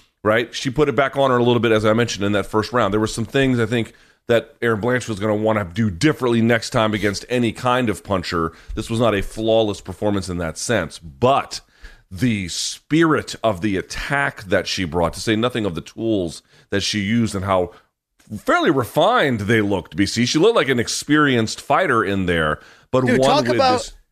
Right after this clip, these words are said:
Speaker 1: youthful
Speaker 2: Luke, talk
Speaker 1: exuberance.
Speaker 2: about that, the, the footwork and the, the accuracy in the boxing. I didn't see that before in her previous fights on that level. I did not.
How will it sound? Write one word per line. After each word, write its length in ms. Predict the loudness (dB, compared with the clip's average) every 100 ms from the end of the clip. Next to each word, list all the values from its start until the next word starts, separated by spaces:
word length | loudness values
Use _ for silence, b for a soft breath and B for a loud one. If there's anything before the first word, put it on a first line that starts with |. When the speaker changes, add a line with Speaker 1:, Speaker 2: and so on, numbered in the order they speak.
| _ _
Speaker 1:
youthful 400 | 0 2 2 2
Speaker 2:
Luke, 80 | 2
talk 140 | 4
Speaker 1:
exuberance. 80 | 4
Speaker 2:
about 340 | 4 4 2 2
that, 300 | 2 2 -2
the, 320 | -2 -2 0
the 140 | -2
footwork 720 | -2 2 2 4 4 4 0 -16 -14 -16 -2
and 360 | 2 2 2 2
the, 320 | 4 4 2
the 180 | 0 2
accuracy 480 | 2 2 0 2 2
in 60 |
the 80 | 2
boxing. 460 | 4 2 2 -6 -4 0
I 140 | 0
didn't 260 | 2 0 0
see 240 | 2 4
that 200 | 4 4
before 300 | 0 2 2
in 60 | 2
her 80 |
previous 340 | 2 0 0 0
fights 300 | 2 2 2
on 100 | 2
that 160 | 2
level. 300 | 4 2 2 -2
I 60 |
did 160 | 0 2
not. 240 | 2 0